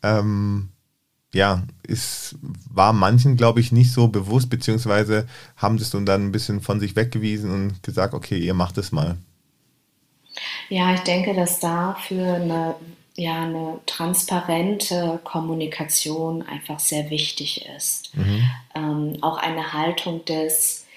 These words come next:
Speaker 2: wir sind hier nicht nur ein Dienstleister, sondern hier arbeitet man zusammen und man erwartet dann dementsprechend ja auch, ähm,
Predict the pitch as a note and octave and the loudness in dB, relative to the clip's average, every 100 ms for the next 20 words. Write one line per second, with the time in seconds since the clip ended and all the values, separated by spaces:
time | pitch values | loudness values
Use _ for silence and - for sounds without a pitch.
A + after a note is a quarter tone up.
0 | - - _ E3 E3 E3 E3 F3 E3+ - | -20 -20 _ -2 -2 0 -2 -2 -4 -6
1 | F3+ E3+ E3 E3 - D#3+ E3 - - D#3+ | -4 -2 -2 -4 -6 -8 -6 -8 -8 -6
2 | D#3+ D#3+ D#3+ D#3 - D#3 D3+ D3+ D3+ E3+ | -4 -4 -4 -6 -6 -4 -4 -4 -6 -4
3 | F#3+ - - E3+ D3 C#3+ D3 - - G3 | -2 -2 -2 -4 -6 -4 -2 -2 -2 -4
4 | A3+ C4+ C#4 - D#3 D#3+ D#3 D#3 D#3 D#3+ | -2 -2 -2 -4 -6 -6 -6 -6 -8 -12
5 | - - D3+ D3 D3 E3 F3 F3 E3+ D#3+ | -14 -8 -6 -6 -4 0 0 0 -2 -4
6 | D#3 - D#3 D3 D#3+ G#3 F3+ - D3 - | 0 0 0 -2 -2 -2 -4 -6 -10 -8
7 | D3+ D#3 D3+ D3 D#3 F3+ D#3 D3+ E3 D#3 | -6 -4 -4 -4 -4 -4 -4 -2 -4 -4
8 | D3+ - - D3 D3+ D3 - C#3+ - D3 | 0 0 0 -4 -4 -6 -4 -4 -2 -2
9 | C#3+ - - - - - - _ - C#3+ | -4 -8 -16 -12 -12 -12 -16 _ -6 -2
10 | C#3+ C#3 C#3 C#3 - | -2 -2 -4 -4 -10